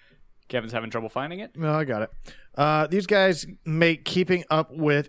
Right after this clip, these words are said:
Speaker 2: A T L U T D even more fun. Five stars by Brendan Hall. Uh, "One of my favorite things about being an Atlanta fan is all of the other fans and their passion for the team,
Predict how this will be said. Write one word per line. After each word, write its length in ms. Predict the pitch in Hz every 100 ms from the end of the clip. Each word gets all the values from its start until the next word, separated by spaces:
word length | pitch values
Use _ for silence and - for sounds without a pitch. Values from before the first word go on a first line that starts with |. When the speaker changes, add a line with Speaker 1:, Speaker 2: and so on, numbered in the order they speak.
| -
Speaker 2:
A 140 | 147
T 200 | - 151
L 80 | 139
U 180 | 135 131
T 180 | - 131
D 320 | 131 127 -
even 360 | 165 175 160 160
more 380 | 143 143 143 135
fun. 580 | - - 143 135 127 107 -
Five 440 | - 151 160 151
stars 580 | - - 143 135 131 123 135
by 200 | 131 127
Brendan 440 | 120 127 135 131
Hall. 520 | 127 131 127 120 113 - - - -
Uh, 260 | 131 131 131
"One 200 | 143 165
of 60 | 180
my 120 | 170
favorite 380 | - 170 170 143
things 260 | 160 151
about 280 | 143 139 131
being 280 | 139 139 135
an 80 | 127
Atlanta 420 | - 127 131 127
fan 400 | - 127 120 120
is 180 | 113 120 -
all 240 | 135 143
of 100 | 127
the 160 | 127 113
other 240 | 123 127
fans 520 | 120 131 123 120 117 -
and 120 | 123
their 100 | 113
passion 540 | - - 127 123 127
for 100 | -
the 80 | 113
team, 460 | 113 - 165 165